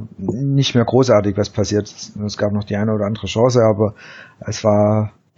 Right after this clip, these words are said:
gefühlt war schon so ein bisschen dann die Spannung aus dem, äh, Spiel raus und es war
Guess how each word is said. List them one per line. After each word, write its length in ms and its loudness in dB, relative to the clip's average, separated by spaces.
gefühlt 320 2
war 80 6
schon 160 2
so 80 4
ein 60 2
bisschen 200 0
dann 120 4
die 80 0
Spannung 400 0
aus 200 -2
dem, 440 -2
äh, 680 -20
Spiel 260 0
raus 320 2
und 100 2
es 100 -4
war 180 2